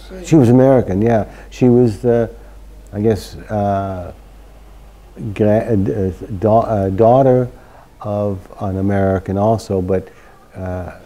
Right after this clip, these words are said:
Speaker 2: her aunts, uh, at least one of them,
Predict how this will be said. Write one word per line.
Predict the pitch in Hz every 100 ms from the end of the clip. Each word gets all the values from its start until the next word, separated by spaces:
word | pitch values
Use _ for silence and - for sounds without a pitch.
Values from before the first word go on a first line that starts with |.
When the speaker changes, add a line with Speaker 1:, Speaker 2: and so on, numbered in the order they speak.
| -
Speaker 2:
her | 95 95
aunts, | 113 120 117 113 -
uh, | - - 104 101 101 92 92 -
at | 98
least | 104 104 -
one | 110 113
of | 95
them, | 85 92